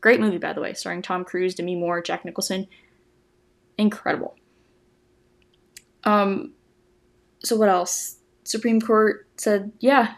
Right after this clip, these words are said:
and so I really think this guy did get away with murder.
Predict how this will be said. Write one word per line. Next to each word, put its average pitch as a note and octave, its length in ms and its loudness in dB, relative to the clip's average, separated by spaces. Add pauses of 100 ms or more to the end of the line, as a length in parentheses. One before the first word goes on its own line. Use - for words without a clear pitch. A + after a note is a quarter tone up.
(140)
and B3+ 520 6
so B3 540 2 (2000)
I C#4 280 6
really B3 360 0
think A3+ 220 -2
this G#3+ 180 -2
guy G3+ 220 0
did F#3+ 220 -4
get G3 120 -2
away F3+ 140 -4
with - 180 -10
murder. - 360 -14